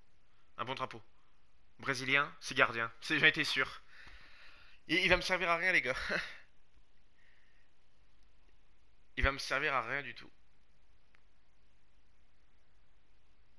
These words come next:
C'est peut-être une carte à tester si je change de défense, les gars, mais j'ai Alaba.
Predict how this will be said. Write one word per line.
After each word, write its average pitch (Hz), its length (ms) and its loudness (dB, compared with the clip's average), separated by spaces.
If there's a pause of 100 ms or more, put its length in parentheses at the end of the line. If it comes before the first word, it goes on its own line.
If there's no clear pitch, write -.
(140)
C'est - 80 -12
peut-être 196 160 2
une 190 80 2
carte 175 160 4
à 170 40 0
tester 175 240 0
si 156 140 0
je - 40 2
change 147 200 2
de 147 60 2
défense, 165 360 4
les 139 120 2
gars, 160 160 4
mais 117 400 4 (460)
j'ai 131 180 10
Alaba. 143 520 12